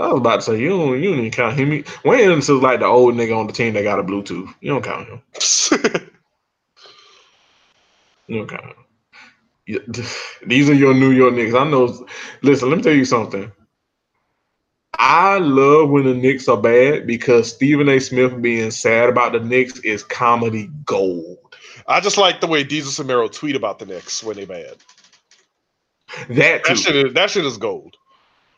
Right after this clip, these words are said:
Speaker 2: Now, when they good, like that, that one season that they gonna have where they good, like at the end of all this mess, that's gonna be something.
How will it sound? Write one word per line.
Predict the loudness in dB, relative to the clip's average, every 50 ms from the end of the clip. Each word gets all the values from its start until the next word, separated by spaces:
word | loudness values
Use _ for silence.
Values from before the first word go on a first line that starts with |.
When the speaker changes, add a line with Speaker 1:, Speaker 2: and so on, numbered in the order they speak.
| _ -6
Speaker 2:
Now, | -2 0 0 0 2
when | 2 0 2
they | 2 0 -2
good, | -2 0 2 2 4 4 2 0 -4 -8 _ _ _
like | -4 0 0 0 0 -2
that, | -4 -4 -4 -2
that | -2 -2 -2 0
one | 0 0 0 0
season | -2 -8 -8 -8 -6 -6
that | -6 -4 -4
they | -4 -4
gonna | -2 -2 -2 0
have | 2 2 2 0 0
where | -2 -4
they | -4 -4
good, | -4 -4 -2 -2 -2
like | -2 -4 -4
at | -4 -6
the | -6 -6
end | -6 -2
of | 0
all | 2 2 2
this | 0 -2 -6 -6
mess, | -6 -8 -8 -8 -12
that's | -12 _ -4 -2 -2 -2 -4
gonna | -8 -8
be | -10 -10
something. | -6 -4 -4 -4 -6 -10 -20 -20 -20